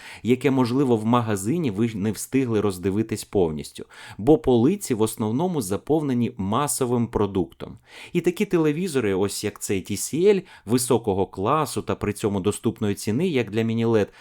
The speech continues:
частіше за все треба сховати в складі, щоб продавати вам щось інше. Я думаю, ви мене зрозуміли. Але ж ви не дарма зараз дивитесь це відео, І я сподіваюсь, дуже сподіваюсь, що ви розумієте, про що я говорю.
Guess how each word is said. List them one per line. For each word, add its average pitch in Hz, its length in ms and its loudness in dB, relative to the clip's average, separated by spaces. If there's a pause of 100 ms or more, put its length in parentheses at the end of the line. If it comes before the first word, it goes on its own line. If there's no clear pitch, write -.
(280)
частіше 202 500 0
за 131 140 2
все 165 440 0
треба 135 400 0
сховати 95 580 2
в 90 60 -8
складі, 123 640 0
щоб - 280 -2
продавати 95 640 -2
вам 90 200 -4
щось - 340 -6
інше. 82 360 -6
Я 107 80 0
думаю, 87 280 -2
ви 78 100 -6
мене 85 200 -4
зрозуміли. 90 640 -4 (360)
Але 135 240 4
ж 117 120 0
ви 135 280 2
не 127 240 4
дарма 120 560 2
зараз 92 340 0
дивитесь 98 500 -2
це 90 220 -4
відео, 90 560 0 (440)
І 143 160 0
я 117 160 4
сподіваюсь, 110 1000 0
дуже 98 360 2
сподіваюсь, 87 640 -2
що - 200 -8
ви 101 100 0
розумієте, 92 560 -4
про 85 160 -8
що - 180 -10
я 80 100 -4
говорю. 80 420 -6